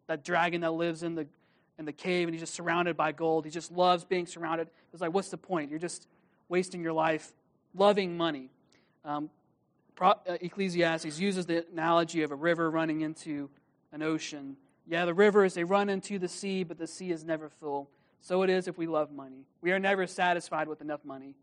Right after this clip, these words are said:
Uh, Bill Gates is probably not satisfied with the amount of money he has at this point, unless, of course, he's seen the vanity of it all, which perhaps he has. Alrighty. Moving on, verse thirteen.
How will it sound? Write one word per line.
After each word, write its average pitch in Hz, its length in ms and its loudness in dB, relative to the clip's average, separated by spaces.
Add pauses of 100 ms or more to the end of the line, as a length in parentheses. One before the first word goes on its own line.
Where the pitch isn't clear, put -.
(520)
Uh, 147 120 -4
Bill 180 260 4
Gates 175 340 0
is 160 120 -14
probably 175 280 2
not 160 120 -2
satisfied 156 540 -2
with 147 120 -8
the 151 120 -12
amount 151 260 -6
of 143 60 -8
money 143 280 -10
he 139 80 -20
has 135 180 -18
at 135 100 -20
this 139 120 -20
point, 127 280 -20 (420)
unless, 170 220 0
of 175 80 -12
course, 160 240 -2
he's 143 320 -8 (800)
seen 180 240 -6
the 160 60 -4
vanity 156 500 0
of 135 120 -14
it 131 80 -18
all, 127 220 -18 (220)
which 156 200 -20
perhaps 151 280 -4
he 143 100 -10
has. 143 340 -8 (1040)
Alrighty. 156 320 6 (1300)
Moving 220 260 6
on, 180 280 6 (360)
verse 180 240 -2
thirteen. 156 600 -4